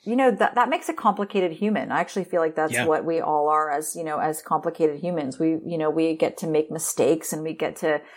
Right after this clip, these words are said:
Speaker 1: kind of lean into instincts, which maybe, <laughs> you know,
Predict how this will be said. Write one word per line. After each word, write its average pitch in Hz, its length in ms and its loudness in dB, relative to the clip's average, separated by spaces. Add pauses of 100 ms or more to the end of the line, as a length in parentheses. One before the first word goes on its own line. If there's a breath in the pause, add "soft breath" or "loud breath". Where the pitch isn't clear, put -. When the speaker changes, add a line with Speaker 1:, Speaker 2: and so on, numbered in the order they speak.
(280 loud breath)
Speaker 1:
kind 190 140 -2
of 170 100 2
lean 175 240 0
into 165 380 -2
instincts, 190 600 -4
which 160 200 -4
maybe, 160 600 0
<laughs> - 40 -12
you 226 460 2
know, 294 320 4